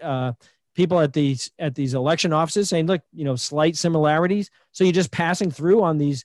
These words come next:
signatures that are likely not even valid. I mean, just common sense will tell you that there's a, there was a, there was a lot of problems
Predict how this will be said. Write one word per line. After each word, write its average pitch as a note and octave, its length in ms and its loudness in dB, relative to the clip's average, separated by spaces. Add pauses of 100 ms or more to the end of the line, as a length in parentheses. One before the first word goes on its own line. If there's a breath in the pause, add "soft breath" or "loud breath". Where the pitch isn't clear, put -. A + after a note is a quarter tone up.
(260 soft breath)
signatures G#3+ 640 -2 (260)
that D3+ 140 0 (160)
are D#3+ 100 -4
likely F3 300 0
not D#3+ 180 0
even D3 300 0
valid. E3 440 -2 (920)
I D3+ 40 -6
mean, D#3+ 140 -2
just A3+ 280 -8 (800)
common G#3+ 260 0
sense G3 240 0
will E3 80 -4
tell E3+ 200 2
you C3 200 0
that C3+ 220 -4
there's C#3+ 320 -6
a, C3 240 -4
there D#3 100 0
was C3+ 140 2
a, C3+ 180 -2 (140)
there C#3+ 180 -2
was B2+ 240 0
a A#2+ 80 -16
lot D3 320 2
of D#3 80 -2
problems B2+ 560 0